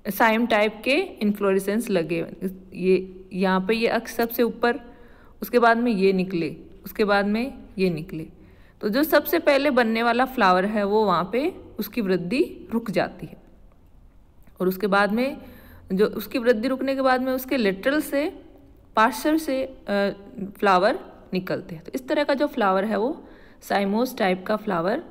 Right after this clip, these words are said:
इन्फ्लोरेसेंस कहलाता है। जो नेक्स्ट स्लाइड है,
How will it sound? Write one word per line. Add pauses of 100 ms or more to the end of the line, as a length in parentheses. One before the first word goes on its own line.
(280)
इन्फ्लोरेसेंस (420)
कहलाता
है। (3500)
जो (120)
नेक्स्ट
स्लाइड
है,